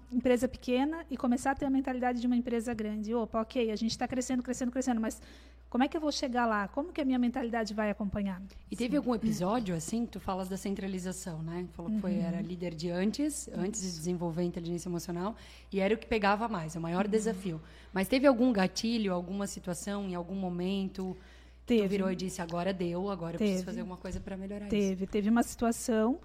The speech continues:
Speaker 1: que, como a gente começou a crescer, e eu delarguei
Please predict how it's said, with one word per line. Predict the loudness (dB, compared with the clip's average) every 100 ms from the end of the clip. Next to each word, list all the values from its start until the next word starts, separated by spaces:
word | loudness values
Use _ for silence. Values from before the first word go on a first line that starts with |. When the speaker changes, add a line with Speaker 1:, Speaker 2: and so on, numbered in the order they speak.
| -14 -20 -20 -6
Speaker 1:
que, | -6
como | 4 6 8
a | 8
gente | 8 8
começou | 6 4 4 2
a | 4
crescer, | 2 2 4 4 4 -2 -10 -2
e | 4 6
eu | 6
delarguei | 6 6 6 6 4 4